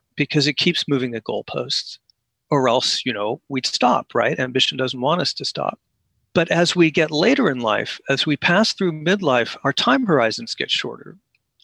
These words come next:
And we know that, and we start reprioritizing. We put more priorities on relationships and community and less on achievement and competition. And it turns out relationships and community, being closest to the people and pursuits that matter most, is a much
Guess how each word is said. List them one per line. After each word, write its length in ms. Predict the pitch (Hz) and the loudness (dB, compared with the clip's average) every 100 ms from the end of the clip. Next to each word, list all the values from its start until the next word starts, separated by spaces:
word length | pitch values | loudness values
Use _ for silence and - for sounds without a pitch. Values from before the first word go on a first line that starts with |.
| - | -2
And 220 | 151 147 | 0 2
we 100 | 175 | 2
know 240 | 220 277 202 | 4 4 4
that, 240 | 104 110 - | 2 0 -4
and 140 | 147 160 | -4 0
we 80 | |
start 460 | 156 - 175 180 208 _ - | -2 0 2 2 0 _ -4
reprioritizing. 880 | 151 - 139 127 123 117 123 117 135 | -4 -2 -2 2 0 0 -4 -4 -4
We 120 | 123 | -6
put 200 | 123 - | -6 -6
more 220 | 127 139 160 | -4 -2 -2
priorities 720 | - 139 127 123 120 117 131 | 0 2 2 0 0 -2 -2
on 120 | 117 | -4
relationships 840 | 120 151 208 - 143 - - - - | -2 0 0 -2 -6 -8 -6 -8 -8
and 140 | 127 | -10
community 520 | - 139 180 135 - _ _ _ _ _ | -10 -8 -8 -8 -12 _ _ _ _ _
and 100 | 139 | -2
less 240 | 139 131 - | 0 2 2
on 140 | 127 | 0
achievement 500 | 113 - 160 151 131 - | 2 2 2 0 -4 -4
and 120 | 120 | -6
competition. 680 | - 117 131 - 202 147 135 - - _ - | -2 -4 -2 2 2 0 -8 -16 -20 _ 0
And 100 | 156 | 2
it 80 | 156 | 4
turns 280 | 226 226 | 4 4
out 160 | 202 180 | 4 4
relationships 920 | 151 143 165 175 170 - - 151 - | 2 4 4 4 0 -2 2 0 0
and 100 | 135 - | -4 -6
community, 720 | 127 131 135 127 123 117 - _ _ _ _ | -6 -4 -2 2 2 2 -4 _ _ _ _
being 240 | 151 139 131 | 2 2 2
closest 560 | - 165 185 190 - | 2 4 4 4 2
to 80 | - | -2
the 100 | 127 | -4
people 440 | - 165 - 180 180 | -4 -6 -2 -2 -2
and 140 | 117 | -4
pursuits 440 | 139 - 147 131 156 | -4 -2 -2 -2 -2
that 100 | 139 | -2
matter 200 | 131 127 | -4 -4
most, 280 | 123 117 127 | -6 -6 -4
is 100 | 131 | -4
a 100 | 123 | -2
much 520 | 123 143 175 - | 2 2 2 -2